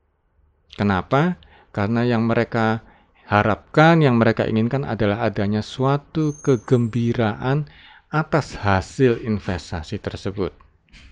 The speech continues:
Jadi mereka bisa masuk ke stocks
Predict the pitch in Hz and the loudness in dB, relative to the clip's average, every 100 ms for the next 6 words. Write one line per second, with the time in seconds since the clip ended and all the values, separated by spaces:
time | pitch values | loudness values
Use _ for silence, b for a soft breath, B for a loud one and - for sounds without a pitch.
0 | b _ _ _ _ _ _ _ _ - | b _ _ _ _ _ _ _ _ -6
1 | 98 143 131 123 117 135 110 92 - 123 | 0 2 2 0 2 -2 -4 -10 -2 2
2 | 127 139 131 101 82 117 - 92 - - | 4 4 2 -2 -4 -8 -6 -6 -6 0
3 | 95 90 - - | 2 2 -4 -16